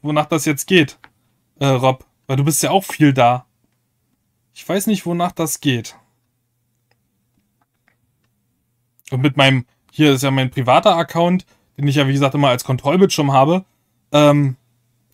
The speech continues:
ich denk mal, das geht nach Zuschauerzeit oder irgendwie sowas wird das gehen, könnte ich mir gut vorstellen. Und der, weil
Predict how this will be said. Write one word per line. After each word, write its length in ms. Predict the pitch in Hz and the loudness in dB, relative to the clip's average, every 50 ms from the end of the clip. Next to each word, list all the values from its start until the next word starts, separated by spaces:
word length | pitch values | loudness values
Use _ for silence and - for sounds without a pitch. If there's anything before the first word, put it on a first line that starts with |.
| _ _ - | _ _ -10
ich 140 | 135 - | -6 -2
denk 180 | - 156 160 - | 0 0 2 4
mal, 80 | 202 175 | 4 2
das 160 | 165 139 - | 2 2 2
geht 220 | 170 170 165 - | 0 0 0 2
nach 260 | 165 156 151 135 - | 2 0 0 0 -2
Zuschauerzeit 800 | - - - 196 185 - 160 135 135 131 127 - - 143 135 139 | -8 -6 -4 -4 -2 0 2 2 2 2 0 0 -2 -2 0 0
oder 140 | 151 147 143 | 0 0 2
irgendwie 260 | 139 170 185 170 165 | 2 2 2 2 0
sowas 320 | 165 151 170 160 147 131 - | 0 2 2 2 2 2 0
wird 140 | 135 131 131 | -4 -4 -4
das 160 | 127 - - | -6 -4 -4
gehen, 240 | 139 131 131 131 120 | -2 -2 -2 -2 -4
könnte 140 | 139 135 | -4 -4
ich 60 | 131 139 | -4 -2
mir 60 | 139 | -2
gut 140 | 131 131 123 | -2 -4 -4
vorstellen. 520 | - 135 131 127 - 131 120 117 120 120 - _ _ _ _ _ _ _ _ _ _ _ _ _ _ _ _ _ _ _ _ _ _ _ _ _ _ - | -2 -4 -4 -4 -4 -4 -4 -4 -6 -8 -12 _ _ _ _ _ _ _ _ _ _ _ _ _ _ _ _ _ _ _ _ _ _ _ _ _ _ -4
Und 240 | 151 143 139 131 - | -2 -2 -2 0 0
der, 260 | 147 143 143 127 - - - 98 | 0 0 0 -2 -4 -8 -16 -10
weil 360 | 131 139 139 143 143 135 123 | -4 0 0 2 2 0 -2